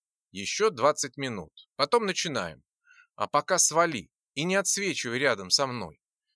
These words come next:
Слишком морда у тебя подозрительная. Япошки на тебя так и пялятся.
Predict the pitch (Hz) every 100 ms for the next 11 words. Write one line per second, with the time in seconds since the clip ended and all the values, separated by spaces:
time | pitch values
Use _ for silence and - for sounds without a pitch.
0 | - - 139 185 - 185 190 214 147 127
1 | 123 143 147 - 113 143 147 147 - 90
2 | 80 78 _ _ _ - 98 123 254 254
3 | - 135 135 156 170 208 190 - 185 -
4 | 135 87 87 -